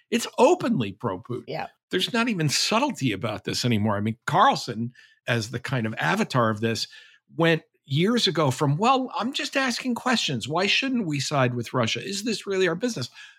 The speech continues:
Speaker 1: All the way to Zelensky's a gangster and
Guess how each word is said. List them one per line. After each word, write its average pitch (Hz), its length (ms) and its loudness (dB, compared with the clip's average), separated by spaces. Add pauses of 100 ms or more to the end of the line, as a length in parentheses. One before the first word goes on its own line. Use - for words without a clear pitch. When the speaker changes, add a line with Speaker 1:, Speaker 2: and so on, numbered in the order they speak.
(100)
Speaker 1:
All 190 180 6
the 170 100 4
way 151 260 2
to 123 580 4 (760)
Zelensky's 135 720 -2
a 127 40 -2
gangster 127 800 0
and 107 220 -6